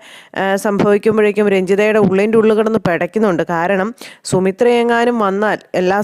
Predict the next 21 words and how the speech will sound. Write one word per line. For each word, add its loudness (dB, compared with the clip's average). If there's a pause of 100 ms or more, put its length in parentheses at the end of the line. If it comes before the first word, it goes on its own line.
സ്വത്തുക്കളും -2
കൈവിട്ട് 0 (100)
പോകുമല്ലോ 2
എന്ന്. -2
അതിൻ്റെ -2
കൂട്ടത്തിൽ 0 (240)
ഇവർ -2 (140)
ചെയ്ത 2
ക-, -4 (320)
ചതികളെല്ലാം 2
പുറത്തു 0
വന്നാൽ 0
എന്താകും 0
സ്ഥിതി 2
എന്ന് 0
പരമശിവൻ 0
ചോദിച്ചപ്പോൾ, 0 (360)
പരമശിവത്തിനോട് 0
ചോദിച്ചപ്പോൾ, 0
"നിങ്ങൾ -2
ഉൾ-, -2